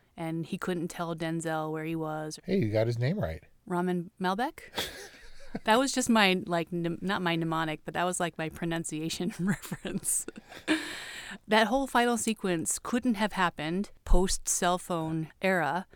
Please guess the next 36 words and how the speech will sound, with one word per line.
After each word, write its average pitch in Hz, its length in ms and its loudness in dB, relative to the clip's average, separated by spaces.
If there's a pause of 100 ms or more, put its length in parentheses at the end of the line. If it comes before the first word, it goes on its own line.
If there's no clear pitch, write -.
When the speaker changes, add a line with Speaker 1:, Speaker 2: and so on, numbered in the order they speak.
(120)
Speaker 1:
and 180 720 0
I 175 80 0
couldn't 269 360 -2
really 185 220 -2
think 185 280 -4
of 160 60 -4
another 165 360 -2
reason 156 340 -6
why 165 380 -6 (160)
this 165 240 -2
be 170 260 -6
set - 280 -4
in 165 60 -6
the 151 100 -6
nineties. 147 760 -6
Speaker 2:
I 123 80 -2
can 131 120 -2
tell 135 160 2
you 113 120 2
why 104 360 0
it 123 160 2
was 95 180 -6
set 98 240 -6
in 98 40 -8
the 95 80 -6
nineties. 90 560 -8 (280)
Speaker 1:
Why? 156 300 -2 (160)
Speaker 2:
Because 131 260 2
it 135 60 2
was 123 180 2
written 117 440 2 (120)
<laughs> 123 120 8
for 135 160 4
at 110 240 2
that 101 200 2
time. 82 340 -4